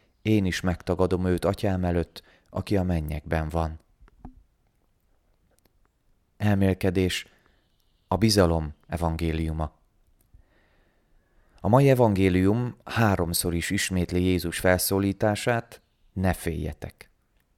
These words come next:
Ez nem véletlen. A félelem az egyik legmélyebb emberi tapasztalat, amely a bűnbeeséssel belépett az emberi történelembe. „Meghallottam lépteidet, és féltem”, mondja Ádám.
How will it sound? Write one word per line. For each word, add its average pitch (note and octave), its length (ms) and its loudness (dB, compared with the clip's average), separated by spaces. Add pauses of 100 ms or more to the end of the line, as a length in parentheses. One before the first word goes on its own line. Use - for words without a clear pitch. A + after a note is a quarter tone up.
Ez G2+ 140 2
nem F#2 200 0
véletlen. - 520 -8 (880)
A - 80 -8
félelem B2 440 6
az G2+ 100 4
egyik G#2+ 260 4
legmélyebb F#2+ 540 4
emberi F#2 320 2
tapasztalat, F#2+ 880 2
amely F2+ 300 0
a F2 40 2
bűnbeeséssel F2+ 800 0
belépett F2 520 0
az F2 120 -2
emberi E2 320 -2
történelembe. E2 840 -4 (1120)
„Meghallottam F2+ 840 0
lépteidet, G2+ 840 0 (180)
és F#2+ 280 -4
féltem”, D#2+ 640 -2 (300)
mondja F2+ 360 2
Ádám. E2+ 480 -2